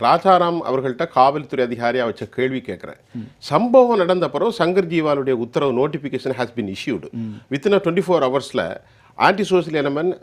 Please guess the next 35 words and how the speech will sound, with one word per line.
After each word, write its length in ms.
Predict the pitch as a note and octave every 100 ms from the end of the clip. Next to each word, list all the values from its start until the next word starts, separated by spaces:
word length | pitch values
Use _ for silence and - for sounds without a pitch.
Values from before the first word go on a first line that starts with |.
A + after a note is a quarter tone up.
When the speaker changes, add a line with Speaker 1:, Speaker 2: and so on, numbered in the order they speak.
| _ - -
Speaker 1:
had, 120 | C3+
they 120 | C3 C#3
have 120 | C3
been 240 | C3 G#2
arrested. 320 | G#2+ - E2+ - _ - -
அப்ப 260 | - - G3
இவ்வளவு 400 | E3 G#3 B3 G3+
நாளா 420 | B2 G#2 C#3+ - -
இந்த 160 | C3 B2+
சம்பவம் 400 | - F#3 G#3 E3+
நடந்து 360 | A2+ G#2+ G3+
இந்த 120 | E3+ E3
ஓராண்டுகளா 540 | C#3+ D#3 C3+ G#2+ G2+
அரசு 420 | C#3+ C3 A2+ -
என்ன 120 | F#2 E2+
செஞ்சு? 120 | E2+
இருபத்தி 340 | G2 E3 G#3 G3
நாலு 200 | G3+ F#3+
மணி 160 | F#3
நேரத்தில் 400 | F3+ G3 G3+ A#3
திருவாரூர்ல 520 | F#3+ F3+ F#3+ F3+ F3+ A3
இருபத்தி 360 | F#3 G#3 G#3
நாலு 200 | F#3 F3
பேரை 240 | E3+ G3+ F#3+
கைது 300 | D#3 D3+ D3+
செய்யப்படுகிற 300 | C#3 C3+ C3
இந்த 260 | A#2+ C3
அரசு 300 | A#2 F2 F2 -
Speaker 2:
ம். 260 | C#3 C#3+ A#2+ G#2+
Speaker 1:
ஒரு 220 | D3 A3
வருஷமாக 540 | A#3+ F#3 - C3+ G2+ A2
முன்னூத்தி 340 | F#3+ C4+ B3
அறுபத்தஞ்சு 300 | G#3+ F#3 D#3
நாளா 200 | C#3+ D3+
என்ன 160 | D#3